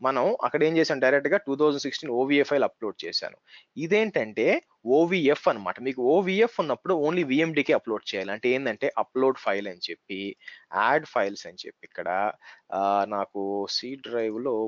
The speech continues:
వర్చువల్ మెషిన్స్‌కి వెళ్ళానంటే దాని లోపల మీకు ఎంఎఫ్, ఓవిఎఫ్ ఇది కనిపిస్తుంది అనమాట. మీరు విఎండికే మాత్రం select చేయండి. విఎండికే select చేసి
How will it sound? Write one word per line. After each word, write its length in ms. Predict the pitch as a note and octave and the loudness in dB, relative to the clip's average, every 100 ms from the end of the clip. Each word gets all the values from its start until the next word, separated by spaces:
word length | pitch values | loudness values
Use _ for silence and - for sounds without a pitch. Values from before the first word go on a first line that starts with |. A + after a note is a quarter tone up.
| G#2 | -4
వర్చువల్ 400 | - - C3 A#2+ | -4 -6 -4 -4
మెషిన్స్‌కి 400 | G#2+ A2 G2+ - | -6 -6 -8 -8
వెళ్ళానంటే 580 | F#2+ F#2+ F#2 F#2 - F2+ C#3 A3 _ _ _ - - A#2 | -8 -6 -6 -8 -6 -2 -2 -4 _ _ _ -20 -8 -2
దాని 160 | A#2 | 2
లోపల 220 | B2+ E3 C#3+ | 2 2 -2
మీకు 220 | A#2+ - C#4 G3+ A#2 - A#2 | -2 2 2 2 -2 -4 -4
ఎంఎఫ్, 360 | A2+ A#2+ A2+ E3+ G3 A#2+ | -2 -2 -2 2 2 2
ఓవిఎఫ్ 500 | A2+ A2+ A#2+ A#2 - F#3+ C3 | 0 2 2 0 0 0 0
ఇది 100 | - - | -2 -12
కనిపిస్తుంది 340 | G#2 G2 F#2+ | -12 -12 -12
అనమాట. 160 | G#2 E3+ | -8 -2
మీరు 140 | D3+ A#2 | 0 0
విఎండికే 480 | A#2+ D3+ D#3 C3+ C3 A2 | 2 2 0 0 0 0
మాత్రం 300 | A2 - C#3+ B2 | -2 -2 -4 -6
select 260 | F2+ F2+ - | -6 -10 -14
చేయండి. 280 | E2+ - F2 _ - - - G2+ | -14 -16 -20 _ -20 -20 -20 -6
విఎండికే 560 | A2+ C#3 E3+ C3 A#2+ G2+ - | 0 2 0 0 -2 -2 -4
select 280 | F2 - - | -6 -6 -10
చేసి 280 | F2+ - | -8 0